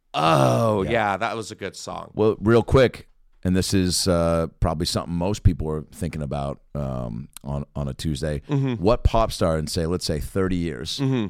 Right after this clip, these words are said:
Speaker 2: do you anticipate making a sweet, sweet, you know, reprisal of their careers? And I'm gonna just throw a couple names in the hat for you.
Speaker 1: Okay.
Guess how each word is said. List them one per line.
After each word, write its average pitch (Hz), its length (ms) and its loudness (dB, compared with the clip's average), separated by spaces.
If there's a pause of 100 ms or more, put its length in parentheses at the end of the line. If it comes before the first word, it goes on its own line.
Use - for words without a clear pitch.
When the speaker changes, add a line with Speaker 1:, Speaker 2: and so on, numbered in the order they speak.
Speaker 2:
do 92 80 -2
you 101 140 2
anticipate 87 580 -2
making 76 300 -6
a 64 60 -10
sweet, 98 520 -2
sweet, 85 380 -4 (680)
you 95 80 0
know, 64 180 -6 (160)
reprisal 85 680 0 (280)
of 90 120 0
their 110 160 4
careers? 135 560 2
And 104 120 0
I'm 117 80 2
gonna 123 120 2
just - 160 -6 (160)
throw - 160 4
a 113 60 4
couple 113 220 0
names 110 220 -2
in 98 60 -4
the 98 80 0
hat 98 160 0
for 82 200 -6
you. 64 140 -10 (120)
Speaker 1:
Okay. 233 320 4